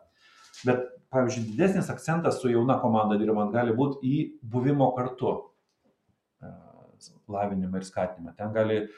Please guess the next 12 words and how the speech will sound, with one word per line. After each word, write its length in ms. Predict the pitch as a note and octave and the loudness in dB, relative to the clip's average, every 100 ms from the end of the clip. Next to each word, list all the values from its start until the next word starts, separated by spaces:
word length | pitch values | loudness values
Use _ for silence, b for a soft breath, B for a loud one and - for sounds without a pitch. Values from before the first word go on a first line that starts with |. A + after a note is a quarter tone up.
| B B | B B
įvairiausių, 720 | G#2 G#2+ A#2 A#2+ - A#2+ A2+ A2 - B B B B A2 | -2 6 6 6 2 2 4 4 0 B B B B -4
a, 120 | G#2 G#2 G2+ G2+ G2 G2 | 0 2 4 2 2 0
na, 200 | G2 G#2+ | 0 0
instrumentų 760 | G2 G2 G2+ G#2 B2 B2 A2+ A2 A2 | -2 -6 -6 0 0 0 2 4 4
ar, 140 | G#2+ | 2
ar, 220 | G#2+ G#2 G2+ | 2 0 0
ar 180 | G#2 G2+ | 0 0
metodikų 540 | G#2 C3+ A2+ D#2+ - - | 0 2 2 0 -6 -12
pritaikyt. 480 | - E2 D#2 - _ _ _ _ _ - | -8 -8 -8 -14 _ _ _ _ _ -14
Pavyzdžiui, 380 | F#2+ E2 D#2+ E2+ | -10 -10 -10 -14
jeigu 100 | F2 | -12
žmonės 400 | F2+ F2+ F2+ | -10 -8 -10